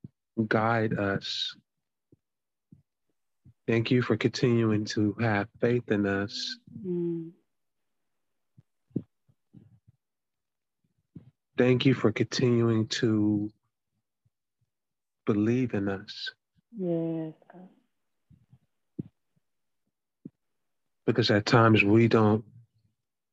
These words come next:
Speaker 1: believe in ourselves or believe in each other.
Speaker 2: Mm. Thank you, Father.
Speaker 1: But I thank you for this body, Father God,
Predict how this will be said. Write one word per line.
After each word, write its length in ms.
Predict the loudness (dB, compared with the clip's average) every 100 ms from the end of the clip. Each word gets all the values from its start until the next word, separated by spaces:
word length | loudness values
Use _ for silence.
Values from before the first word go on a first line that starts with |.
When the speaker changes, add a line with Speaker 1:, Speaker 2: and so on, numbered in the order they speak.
| _ _ _ _ _ _ _ _ _
Speaker 1:
believe 280 | 4 4 4
in 80 | 2
ourselves 580 | 0 -2 -2 0 0 -2
or 100 | -2
believe 360 | -2 -2 -2
in 100 | -2 -4
each 220 | -4 -4
other. 320 | -4 -4 -10 -14 _ _ _ _ _ _ _
Speaker 2:
Mm. 640 | -6 -4 -4 -8 -12 -14 -18 -20 _ _ _
Thank 260 | -4 -4 -4
you, 100 | -10
Father. 400 | -8 -10 -12 -16 -20 _ _ _ _ _ _ _ _ _ _ _ _ _ _ _ _ _ _ _ _ _ _ _
Speaker 1:
But 160 | -4 0
I 120 | 0
thank 280 | 0 -2 -2
you 60 |
for 140 | -2 -2
this 300 | -2 -2 -2
body, 440 | -2 -2 0 -4 -2
Father 240 | -4 -2
God, 420 | -6 -8 -10 -14